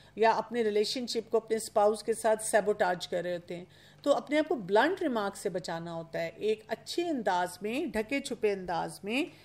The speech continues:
अगर कोई मामला है जो हमें तंग कर रहा होता है, उसकी, उसकी हकीकत को किसी तक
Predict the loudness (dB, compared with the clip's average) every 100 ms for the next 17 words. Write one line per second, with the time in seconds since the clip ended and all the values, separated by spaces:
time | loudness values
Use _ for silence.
0 | -12 -2 0 2 0 -2 -4 -4 -2 -2
1 | -2 -2 0 -2 -2 -4 -4 -8 -8 -8
2 | -8 -6 -6 -4 -6 -6 -6 -4 -2 -4
3 | -6 -12 -12 -10 -8 -10 -14 -20 -12 -8
4 | -2 0 0 -6 -2 -2 2 4 4 4
5 | -2 -6 -4 0 0